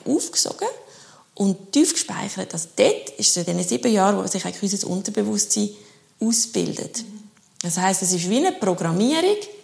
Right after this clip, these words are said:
die sehr langfristig ist, sehr veränderungsresistent ist und sich nachher eigentlich selbstbestätigend, ja, ins Leben raus auswirkt. Selbstbestätigend heisst in dem Sinn, dass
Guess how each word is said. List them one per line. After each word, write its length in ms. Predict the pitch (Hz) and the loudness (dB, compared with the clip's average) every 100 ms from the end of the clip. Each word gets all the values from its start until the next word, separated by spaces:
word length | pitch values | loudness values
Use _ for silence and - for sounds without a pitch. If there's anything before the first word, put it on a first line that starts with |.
| - _ _ _ _ _ - | -20 _ _ _ _ _ -4
die 200 | 170 165 | -2 0
sehr 220 | 165 165 | 0 2
langfristig 760 | 165 202 277 330 349 - - | 4 4 4 2 0 -2 -4
ist, 500 | - 415 - - - | -4 -4 -4 -8 -10
sehr 180 | - 180 | -4 -2
veränderungsresistent 1300 | 165 - 143 262 302 302 285 277 277 - 240 123 247 | -2 -2 0 2 0 0 0 2 0 0 0 0 0
ist 180 | - - - - - | -2 -4 -10 -18 -4
und 140 | 180 170 | -2 0
sich 160 | 165 | 2
nachher 400 | 170 196 226 226 | 2 4 2 -2
eigentlich 220 | 165 175 | -4 -2
selbstbestätigend, 1300 | - 160 170 208 - 208 - 180 175 180 185 202 196 - - - _ _ _ - - | -2 2 0 0 0 2 4 4 4 2 2 4 2 -2 -18 -20 _ _ _ -10 -4
ja, 220 | 170 190 - - | -4 -4 -12 -8
ins 140 | 196 | -4
Leben 280 | 180 180 - - | -2 -2 -2 -2
raus 180 | 196 196 190 180 | 0 0 -2 -2
auswirkt. 600 | 180 180 160 - - - - - - - - - - | 0 2 0 -2 -8 -14 -14 -20 -20 -20 -20 -20 -4
Selbstbestätigend 920 | - 190 202 254 247 202 190 185 185 | 4 4 4 2 6 6 6 2 0
heisst 340 | 180 180 - | 0 0 2
in 80 | 180 | 4
dem 120 | 185 | 4
Sinn, 180 | 214 208 | 4 4
dass 240 | 185 185 | 4 0